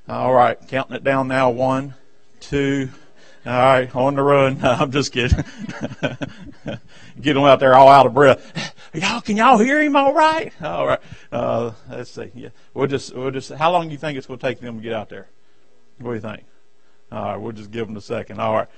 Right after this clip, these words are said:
How about five, four, three, two, one? If you're listening in the parking lot, just honk your horns if you hear it's okay right now.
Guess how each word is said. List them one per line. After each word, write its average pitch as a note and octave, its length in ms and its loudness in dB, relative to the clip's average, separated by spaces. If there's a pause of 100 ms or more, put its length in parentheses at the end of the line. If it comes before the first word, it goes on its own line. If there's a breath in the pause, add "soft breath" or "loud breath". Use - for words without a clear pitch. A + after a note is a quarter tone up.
(260 soft breath)
How C#3 120 10
about C#3 260 8
five, D3+ 540 10
four, D#3 540 6
three, D#3+ 520 4
two, D#3+ 420 6
one? D3+ 300 6
If A#2+ 80 -6
you're D3 100 4
listening G#3 300 8
in F#3+ 60 0
the G#3 60 6
parking G#3 260 10
lot, D3+ 220 8
just F3+ 160 4
honk C4+ 220 10
your A3+ 100 10
horns G3+ 280 12
if D3+ 100 -2
you F3 60 4
hear G3+ 200 6
it's E3 100 4
okay D3 300 6
right B2 260 6
now. A2 240 -6